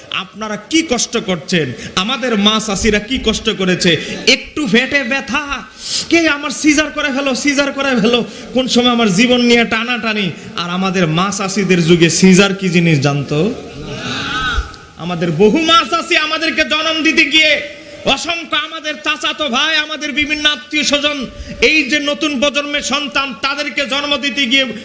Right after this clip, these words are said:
আমাদেরকে জন্ম দিতে গিয়ে আমাদের বহু মা চাচিদের জীবন প্রসব বেদনার সময় চলে গেছে, কথা কন ঠিক কিনা? আর এই যুগের মহিলারা একটু সামান্য উনিশ থেকে বিশ ব্যথা হলে সিজার করে লাও, আমার জীবনটা যাইতেছে গা, সিজার, সিজার করে হলো।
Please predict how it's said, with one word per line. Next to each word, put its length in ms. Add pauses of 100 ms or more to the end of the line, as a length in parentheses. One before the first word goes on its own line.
(140)
আমাদেরকে 540
জন্ম 280
দিতে 280
গিয়ে 180
আমাদের 360
বহু 380
মা 220
চাচিদের 480
জীবন 460 (400)
প্রসব 440
বেদনার 360
সময় 320
চলে 240
গেছে, 240
কথা 220
কন 240
ঠিক 160
কিনা? 320 (460)
আর 280
এই 180
যুগের 520
মহিলারা 520
একটু 260
সামান্য 440
উনিশ 260
থেকে 260
বিশ 300
ব্যথা 260
হলে 300 (320)
সিজার 340
করে 240
লাও, 180 (600)
আমার 400 (420)
জীবনটা 340
যাইতেছে 440
গা, 100
সিজার, 280
সিজার 420
করে 260
হলো। 260